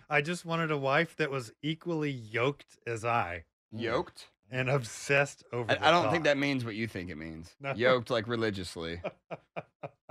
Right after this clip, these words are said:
Speaker 2: You're a personal trainer, so I know that you probably
Speaker 1: Come on, he
Speaker 2: thought,
Speaker 1: thinks he's yoked.
Speaker 2: "I want a jacked wife!"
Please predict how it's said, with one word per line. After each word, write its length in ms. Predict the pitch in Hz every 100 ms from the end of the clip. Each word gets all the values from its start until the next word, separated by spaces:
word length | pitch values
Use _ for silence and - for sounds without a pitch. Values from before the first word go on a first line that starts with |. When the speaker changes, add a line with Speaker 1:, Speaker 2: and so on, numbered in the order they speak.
| -
Speaker 2:
You're 140 | 113 135
a 40 |
personal 380 | 135 143 127 107
trainer, 300 | - 120 104
so 160 | - 101
I 60 |
know 140 | 104 110
that 140 | 98
you 140 | 104
probably 340 | 98 107 98 190
Speaker 1:
Come 100 | 226
on, 120 | 190
he 60 | 160
Speaker 2:
thought, 80 | -
Speaker 1:
thinks 220 | 226 -
he's 260 | 143 123 110
yoked. 200 | 147 196
Speaker 2:
"I 60 |
want 180 | 311 349
a 40 |
jacked 440 | 226 311 320 311 240
wife!" 560 | 214 285 269 202 123